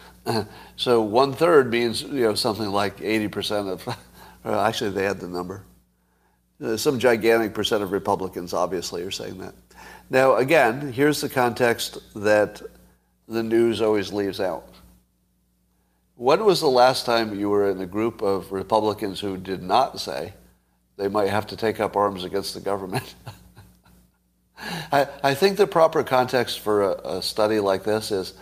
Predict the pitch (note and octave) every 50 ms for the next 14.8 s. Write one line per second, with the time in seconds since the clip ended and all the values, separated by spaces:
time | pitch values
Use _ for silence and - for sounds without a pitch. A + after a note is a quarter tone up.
0 | - - - - - - - _ _ - C3+ C#3+ D3+ D#3 D3+ C#3 C#3 C3+ A#2+ -
1 | B2+ G#2+ G2+ A2+ A2+ G#2 F2 F#2 G#2 - - - - - _ _ _ _ _ _
2 | _ - A#2+ A#2 G#2+ G2 G#2 A#2 B2 A#2 A#2 B2 B2+ A#2+ A#2+ G2 A2+ A2 - B2
3 | A#2+ A2+ G#2 F#2+ G#2 G2+ - A#2 A2+ G#2+ A2 G#2+ G2+ - G#2+ G2+ F#2+ F2+ - -
4 | - - - _ _ - F#2+ G#2 G#2 G2 F#2+ A2 B2 C3 B2 A2+ - A2+ G2 -
5 | B2+ A#2 A2 G2+ F#2+ - B2 A2+ G#2+ G2 F2 F#2+ G#2+ B2 - - _ _ _ _
6 | _ _ _ _ _ _ _ _ _ - - - A#2+ A2 A2 A2 A2 G2 - -
7 | - - - A2+ C3 C#3+ D#3+ E3+ F3 D#3 D#3 D3+ D#3 D3+ C#3 - - D3+ D3 C#3
8 | - - A2 G#2 A2 A2 A2 A2 G#2 - - - A2 G#2 - G2+ F2+ - G2+ G#2+
9 | G2+ F2+ F#2+ - E2+ F#2+ G#2 G2 - F#2 E2 D2+ E2+ E2 E2 E2+ G2 G#2 - -
10 | - - - _ _ _ _ _ _ _ _ _ _ - - - - _ _ _
11 | - - - - - - - - - - D3 D3 D#3 F#3+ F3+ C#3+ G#2+ G2 G2 -
12 | - - - - - _ _ _ - C#3+ C3+ - - D3 C#3+ C3 - A2 C3 D3+
13 | D3+ D3+ D3 C#3 C3+ C3 B2 B2+ B2 A2 - - B2+ B2 - - C3 B2 B2 B2
14 | A#2+ A#2+ B2 A2 - E3 E3 D#3 C3 - - - - - - -